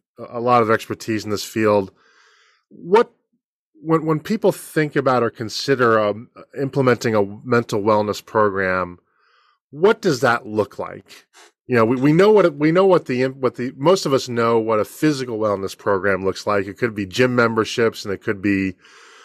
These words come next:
you know, walks. It could be, you know, stretching at your desk, not sitting for too long, all kinds of things of that nature, you know, healthy snacks in the, in the break room. But I'm not sure we're all that familiar with what a mental wellness program looks like. So what in your mind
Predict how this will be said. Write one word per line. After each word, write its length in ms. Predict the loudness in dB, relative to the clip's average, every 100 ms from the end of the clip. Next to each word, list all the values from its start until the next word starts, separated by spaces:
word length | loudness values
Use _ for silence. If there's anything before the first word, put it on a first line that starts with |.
| -20 _
you 80 | -2
know, 60 | 0
walks. 500 | 4 4 4 2 -4
It 100 | -4
could 180 | -6
be, 440 | 0 0 0 -4 -8 _
you 100 | -6
know, 80 | -4
stretching 500 | -4 2 2 2 -6
at 120 | -6
your 80 | -4
desk, 320 | 0 0 2
not 120 | -2 -2
sitting 280 | -2 -2
for 120 | 0 -2
too 240 | -2 -2
long, 440 | 0 2 2 0 -2
all 160 | -6
kinds 300 | -4 -2 -2
of 100 | -4
things 220 | -4 -4
of 100 | 0
that 220 | 2 0 0
nature, 440 | -6 -2 0 0 -2
you 60 |
know, 60 | -4
healthy 340 | 0 0 0
snacks 460 | -4 0 2 0 -2
in 80 | -10
the, 260 | -10 -8
in 60 | -8
the 80 | -2
break 320 | 2 2 2
room. 340 | 0 0 -4 -12 -20 -20 -20 -20 -20 _ _ 0
But 100 | 2
I'm 100 | 4
not 160 | 2 2
sure 220 | 2 4
we're 60 |
all 140 | 6 6
that 180 | 4 2
familiar 540 | -2 -2 0 2 2
with 220 | 0 -2
what 160 | -2 0
a 160 | 0
mental 400 | 0 0 0 -2
wellness 360 | -2 -2 -2 -10
program 440 | -8 -8 -6 -8
looks 240 | -8 -6 -4
like. 160 | -4
So 160 | 0 2
what 180 | 2 2
in 60 |
your 160 | -2 -2
mind 420 | -2 -2 -4 -6